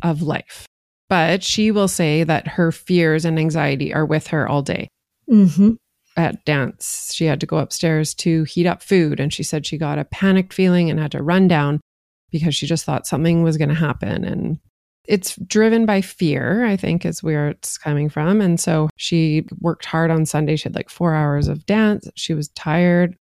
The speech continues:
Speaker 1: Her knee hurt. She felt like she had a cut inside her knee. Something terrible, something bad is gonna happen.
Speaker 2: Mm-hmm.
Speaker 1: So I try to be rationalize it. And it's the catastrophic thinking that you've talked about.
Speaker 2: Mm-hmm.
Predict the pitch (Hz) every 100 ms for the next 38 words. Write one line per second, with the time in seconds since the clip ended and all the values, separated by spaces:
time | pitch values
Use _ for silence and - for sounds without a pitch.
0 | _ _ - - 151 160 196 180 156 -
1 | - - - - 151 - - 156 147 -
2 | 202 - - 185 180 180 180 170 165 160
3 | 160 - - _ _ _ - 196 190 190
4 | 185 180 139 - - - 170 175 175 170
5 | 160 156 151 - - 160 - - 196 175
6 | 143 226 262 - _ _ _ - 208 180
7 | 170 170 - 180 160 160 175 165 165 185
8 | 190 - 190 175 170 165 165 175 175 -
9 | 170 170 165 156 160 - - _ _ 190
10 | - - 185 - 202 185 175 180 - -
11 | - 262 269 247 233 202 202 196 185 196
12 | 185 185 185 180 175 175 _ _ 233 208
13 | 165 220 285